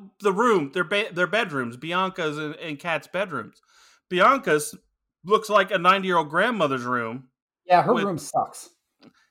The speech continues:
Speaker 1: And then Kat's looks like the consumer-driven teenager who buys all the albums with all the posters.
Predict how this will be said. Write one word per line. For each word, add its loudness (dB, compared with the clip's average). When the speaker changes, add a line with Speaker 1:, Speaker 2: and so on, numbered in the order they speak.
Speaker 1:
And 0
then 2
Kat's 0
looks -4
like 2
the -6
consumer-driven -4
teenager -6
who -6
buys 4
all 4
the 2
albums 4
with -6
all 6
the 2
posters. 2